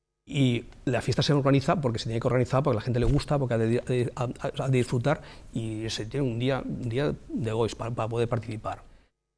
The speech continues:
Últimamente, la, las concepciones neoliberales, que todo lo tienen que economizar para lo que les interesa, para lo que les interesa, y todo está regulado, todo está desregulado para lo que les interesa, porque lo demás ha de estar regulado, las fiestas mayores resulta que nos de,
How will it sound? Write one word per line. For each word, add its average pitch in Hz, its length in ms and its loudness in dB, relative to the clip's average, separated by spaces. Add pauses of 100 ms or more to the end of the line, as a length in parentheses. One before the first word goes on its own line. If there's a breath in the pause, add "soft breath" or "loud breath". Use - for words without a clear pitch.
(120)
Últimamente, 180 680 6 (420)
la, 120 280 0
las 127 160 2
concepciones 135 340 4
neoliberales, 143 800 6 (100)
que 120 100 -2
todo 135 160 4
lo 135 100 6
tienen 135 220 4
que 127 80 2
economizar 123 640 2 (280)
para 165 260 10
lo 123 160 2
que 135 80 0
les 117 180 2
interesa, 131 580 4 (280)
para 139 140 6
lo 117 80 6
que 113 80 0
les 120 60 -2
interesa, 123 360 0 (200 loud breath)
y - 60 -20
todo 135 140 4
está 143 140 4
regulado, 135 400 4 (160 loud breath)
todo 147 140 4
está 143 200 4
desregulado 139 840 4
para 113 120 2
lo 113 60 0
que 120 60 -2
les 117 140 0
interesa, 127 400 2
porque 113 240 -6
lo 113 80 -8
demás 120 180 -2
ha 127 60 2
de 127 40 2
estar 127 160 -2
regulado, 143 420 2 (300 loud breath)
las 120 140 -4
fiestas 139 260 2
mayores 147 260 4
resulta 151 320 2
que 139 120 -2
nos 120 160 2
de, 120 140 2